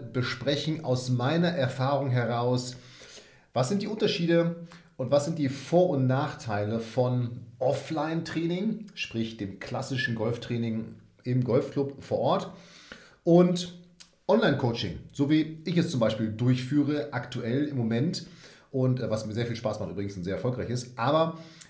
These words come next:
da möchte ich einfach mit dir mal durchgehen, was sind denn so, wie gesagt, aus meiner Erfahrung, ich bin da so knapp zwanzig Jahre Golftrainer, äh, viel gesehen, viel erlebt, viele tolle Stationen, viele tolle Golfclubs, Spieler, Mannschaften betreuen dürfen.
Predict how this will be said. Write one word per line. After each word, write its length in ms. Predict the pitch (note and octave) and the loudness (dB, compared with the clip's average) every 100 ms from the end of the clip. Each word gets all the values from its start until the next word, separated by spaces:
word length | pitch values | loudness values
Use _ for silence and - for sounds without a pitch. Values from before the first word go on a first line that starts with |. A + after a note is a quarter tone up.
| - | -2
da 140 | C3+ | 2
möchte 220 | F3+ E3+ | 2 0
ich 80 | - | -2
einfach 140 | D3 D3 | -2 0
mit 180 | C3+ | 0
dir 100 | C#3 | 0
mal 160 | E3 C#3+ | 2 2
durchgehen, 680 | C3+ C#3 C#3+ C#3+ C#3 C#3+ - - _ _ - | 2 0 0 0 0 -2 -8 -16 _ _ -8
was 220 | A#2+ - | -6 -2
sind 100 | E3+ | -2
denn 120 | D#3+ | 0
so, 340 | C#3+ D3+ - - | 0 -2 -4 -10
wie 80 | B2 | -4
gesagt, 200 | C#3 B2+ | -2 -2
aus 160 | C3 C3 | -2 -2
meiner 180 | D3+ D3+ | -2 -2
Erfahrung, 220 | C#3 C3 | -2 -2
ich 60 | |
bin 100 | C3 | -2
da 100 | C#3 | -2
so 100 | C3 A#2+ | -2 -6
knapp 260 | - D3+ - | -6 -6 -4
zwanzig 340 | D#3+ D#3+ C#3 | -2 -2 0
Jahre 220 | C#3 B2 | 0 0
Golftrainer, 680 | B2+ D3+ - D3+ C#3+ C#3 C3+ - - - - - | -2 -2 -4 -2 0 -2 -4 -12 -20 -20 -20 -10
äh, 160 | A#2+ A2+ | -8 -6
viel 260 | - G#3 | -4 0
gesehen, 480 | F3 C3 D3+ D3+ C#3+ | 2 2 2 2 0
viel 280 | C3 G#3+ G3 | -4 -4 0
erlebt, 580 | D3 C#3 C#3+ C#3 - B2+ | 2 2 0 -2 -8 -10
viele 180 | - E3+ | -4 -4
tolle 200 | E3+ D#3+ | -2 -2
Stationen, 520 | D3 B2+ D3+ D3 C#3+ | -2 -2 0 0 0
viele 140 | C3 C#3+ | -2 -2
tolle 220 | C3+ C#3 | 0 2
Golfclubs, 500 | C3 C3+ C#3 B2+ - | 0 0 -2 -4 -8
Spieler, 440 | - D#3+ D3+ C#3 B2+ | -8 -4 0 0 0
Mannschaften 420 | C#3 C#3 B2+ A#2+ | -2 -4 -4 -6
betreuen 400 | A#2+ B2 B2 A#2+ | -6 -2 0 0
dürfen. 420 | B2 - A#2+ | -2 -2 -4